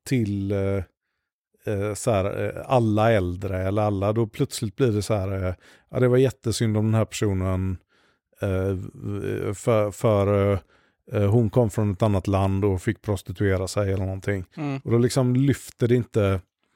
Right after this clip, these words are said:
Speaker 1: det blir inte allmänmänskligt,
Speaker 2: Nej.
Speaker 1: utan det är väldigt reportageigt, liksom.
Speaker 2: Mm.
Speaker 1: Och då blir det aldrig stor litteratur om man är
Speaker 2: Nej.
Speaker 1: där.
Speaker 2: Nej, men det är nog,
Speaker 1: Eh,
Speaker 2: eh, det är
Speaker 1: eller hur?
Speaker 2: helt sant, ja.
Speaker 1: Och jag tror, jag tror det är ofta det man reagerar på när man tycker det är boring.
Speaker 2: Mm.
Speaker 1: Att det är liksom,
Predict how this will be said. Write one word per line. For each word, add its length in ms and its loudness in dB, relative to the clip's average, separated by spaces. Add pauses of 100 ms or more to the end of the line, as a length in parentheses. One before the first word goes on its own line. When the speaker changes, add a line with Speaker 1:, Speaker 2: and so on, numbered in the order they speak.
(200)
Speaker 1:
det 120 2
blir 140 2
inte 140 0
allmänmänskligt, 1000 0
Speaker 2:
Nej. 160 2
Speaker 1:
utan 140 0
det 40 4
är 40 4
väldigt 300 2
reportageigt, 840 0
liksom. 240 -2
Speaker 2:
Mm. 140 -2 (320)
Speaker 1:
Och 100 -6
då 100 4
blir 320 4
det 100 4
aldrig 300 2
stor 280 -2
litteratur 540 -2
om 80 -2
man 140 -2
är 60 -2
Speaker 2:
Nej. 140 -4
Speaker 1:
där. 440 0
Speaker 2:
Nej, 200 -2
men 140 -6
det 100 -6
är 40 -8
nog, 160 -8
Speaker 1:
Eh, 80 0
Speaker 2:
eh, 60 2
det 80 -4
är 200 -6
Speaker 1:
eller 200 0
hur? 180 4
Speaker 2:
helt 300 -6
sant, 220 -12
ja. 60 -2
Speaker 1:
Och 60 4
jag 100 2
tror, 340 2
jag 180 2
tror 140 2
det 100 2
är 40 2
ofta 260 -2
det 240 2
man 140 0
reagerar 440 0
på 160 -4
när 60 0
man 120 -2
tycker 200 -8
det 60 -4
är 40 -2
boring. 720 0 (180)
Speaker 2:
Mm. 180 -6
Speaker 1:
Att 120 -14
det 60 -2
är 40 2
liksom, 600 -2